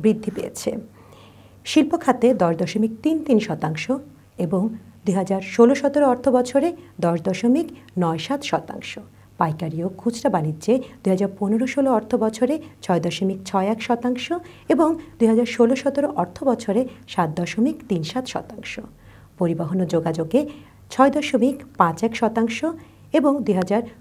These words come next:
ষোলো সতেরো অর্থ বছরে ছয় দশমিক সাত ছয় শতাংশ। স্বাস্থ্য ও সেবা খাতে দুই হাজার পনেরো ষোলো অর্থ বছরে ছিল আট দশমিক চার পাঁচ শতাংশ,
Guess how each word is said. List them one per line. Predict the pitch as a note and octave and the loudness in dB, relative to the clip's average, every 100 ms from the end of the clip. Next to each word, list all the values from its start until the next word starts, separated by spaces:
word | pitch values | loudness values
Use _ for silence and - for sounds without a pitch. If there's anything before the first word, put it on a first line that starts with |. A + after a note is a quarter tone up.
| - | 0
ষোলো | G#3+ A#3 A#3 | 2 2 0
সতেরো | A#3+ B3+ F3+ | 0 2 2
অর্থ | F3 A3+ G3+ | 0 -2 0
বছরে | G#3 B3 C#4 E4 - - | 0 0 0 -4 -10 -12
ছয় | - E3 F3 | -2 -2 -2
দশমিক | F3+ A#3 C4 E4 - | -4 0 -2 -2 -6
সাত | - E3 - | -4 -4 -6
ছয় | - D#4 D#4 - - | -6 -6 -8 -14 -4
শতাংশ। | B3+ - - - - A#3 - - - - - - | -4 -4 -12 -10 -10 -12 -14 -20 -20 -20 -10 0
স্বাস্থ্য | D3 - - A3+ | 0 0 0 0
ও | - | 2
সেবা | E3+ D#3+ - | -2 -4 -6
খাতে | E3 F#3 C4+ - - - - | -4 0 0 -2 -14 -18 -4
দুই | F3+ | 0
হাজার | F3 F#3 F#3 | 2 0 2
পনেরো | A3 C4+ C4+ | 2 2 0
ষোলো | D4 C#4+ | 0 2
অর্থ | A#3+ B3 A3 | 2 2 0
বছরে | A3 A#3 A#3 | 2 0 0
ছিল | - A#3+ D4 G#3+ | 0 2 2 0
আট | D#3 E3 | -2 -2
দশমিক | F3 F#3+ G3 - - A#3 | -4 -4 -4 -8 -4 2
চার | A3 A#3 - | 4 2 0
পাঁচ | C4 C#4 | -2 0
শতাংশ, | C4 B3 F#3 F3+ | -4 -2 -4 -4